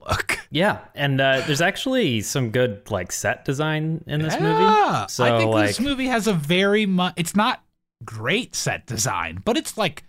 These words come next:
Speaker 1: a medium budget sci-fi T V show of the time. It
Speaker 2: Mm-hmm.
Speaker 1: gives me the vibe of, like, being in the ride queue for Space Mountain.
Speaker 2: Yeah.
Speaker 1: You know?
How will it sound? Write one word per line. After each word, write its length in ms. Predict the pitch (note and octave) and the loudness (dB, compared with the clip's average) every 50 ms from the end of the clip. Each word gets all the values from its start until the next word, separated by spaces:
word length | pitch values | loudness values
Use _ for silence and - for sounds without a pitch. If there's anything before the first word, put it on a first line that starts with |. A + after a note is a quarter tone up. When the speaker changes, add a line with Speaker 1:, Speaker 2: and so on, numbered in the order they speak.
| _ _ _ _ _ _ | _ _ _ _ _ _
Speaker 1:
a 80 | G3+ G3+ | -2 0
medium 760 | E3 D3 C#3+ C#3+ C3+ C#3 C#3 C#3 D3 D3 C#3 C3+ C3+ C3+ B2 | 2 2 2 2 2 2 2 2 2 2 4 4 2 2 2
budget 560 | A2+ B2+ B2 B2 B2 A#2 B2+ B2+ B2 - - | 0 0 0 0 -2 -2 -2 -2 -2 -4 -6
sci-fi 720 | - - - - - B2 G2 G#2 G#2+ - - A#2 G#2 G2+ G#2+ | -10 -10 -8 -4 -4 -2 -2 -4 -6 -6 -4 -4 -2 -2 -4
T 300 | G#2 - - A2+ A2 G2+ | -6 -6 -6 -6 -6 -4
V 180 | F#2+ A2 F#2+ | -4 -6 -6
show 360 | F#2+ - - - A#2+ A2 A2 A2+ | -4 -4 -4 -4 -4 -4 -4 -4
of 180 | A2+ A#2 B2 | -4 -4 -6
the 80 | B2+ B2 | -6 -6
time. 520 | - A#2 B2+ A#2 A2+ A#2 A#2+ D3 F#3+ A3 - - _ _ _ _ _ _ _ _ _ _ _ _ _ _ | -4 -4 -4 -2 -2 -2 -2 -2 -2 -4 -4 -10 _ _ _ _ _ _ _ _ _ _ _ _ _ _
It 200 | - D#3+ D3 D#3 | 0 2 2 4
Speaker 2:
Mm-hmm. 120 | F3 F#3+ - _ _ _ _ _ _ _ _ _ _ | 2 -2 -6 _ _ _ _ _ _ _ _ _ _
Speaker 1:
gives 260 | - A3+ C4 A3 E3 F3+ | -2 -2 -2 0 0 2
me 120 | A3 G#3+ | 2 4
the 160 | F3+ F3+ D#3+ | 4 4 2
vibe 560 | B2 A2+ D3+ D3 D3+ D3+ D#3+ E3 E3 E3 C#3+ | 2 2 0 2 2 2 2 2 2 2 2
of, 240 | C#3+ C#3 C3+ B2 C3 | 0 -2 -2 -2 -2
like, 360 | C3+ C3+ B2+ B2 A2+ - G2 | -2 0 0 -2 -4 -8 -8
being 380 | - D#3 D#3+ D#3+ E3 D#3+ D#3+ D#3 | -4 -2 0 2 2 4 4 4
in 200 | D3+ D3 D3 C#3+ | 4 4 2 2
the 120 | B2+ A#2 | 2 0
ride 680 | A2 G#2+ G2+ A#2 A#2+ B2+ C3+ C3+ C#3 C#3+ C#3 C3+ D3+ C#3+ | -4 -4 -4 -2 0 0 0 0 0 0 0 -2 -4 -6
queue 420 | - - - D#3 D#3 D#3 D3+ D3+ D3 | -6 -8 -4 -2 0 2 2 0 0
for 240 | D3 - A#2+ A2 G2 | -2 -6 -8 -6 -6
Space 480 | - - - - B2 A#2 - - - | -6 -6 -6 -6 -6 -4 -4 -6 -6
Mountain. 600 | A#2 A2 G2 F#2+ F2 E2+ - - - - - - _ _ _ _ _ _ _ _ _ _ _ | -6 -6 -6 -6 -10 -12 -14 -18 -20 -20 -20 -20 _ _ _ _ _ _ _ _ _ _ _
Speaker 2:
Yeah. 280 | - D#3 G3+ G3+ A#2+ A#2 | -4 -2 0 0 0 -2
Speaker 1:
You 140 | A#2+ A2+ | -4 -4
know? 360 | A#2 A#2 A#2 A#2+ B2 C3+ C#3+ | -2 -2 -2 -2 -2 -2 -4